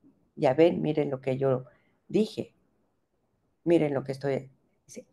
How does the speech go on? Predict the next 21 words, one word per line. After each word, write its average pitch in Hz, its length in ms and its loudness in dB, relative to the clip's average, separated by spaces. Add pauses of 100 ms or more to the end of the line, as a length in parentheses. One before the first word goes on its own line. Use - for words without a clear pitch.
"Hagan 220 380 -4
lo 143 140 -8
que 151 140 -12
él 151 120 -8
les - 220 -16
diga". - 400 -12 (2500)
La 156 120 -12
caridad 151 540 -8
actuante. - 840 -16 (800)
La 170 160 6
caridad 165 840 6
dándole 160 440 2
al 147 120 -4
pueblo, 170 640 -2 (720)
eh, - 460 -10 (440)
lo 160 160 4
mejor, 147 520 -6 (160)
el 135 160 -12
vino, 120 360 -8 (140)
¿no? - 300 -8 (3750)
Dándole 160 720 2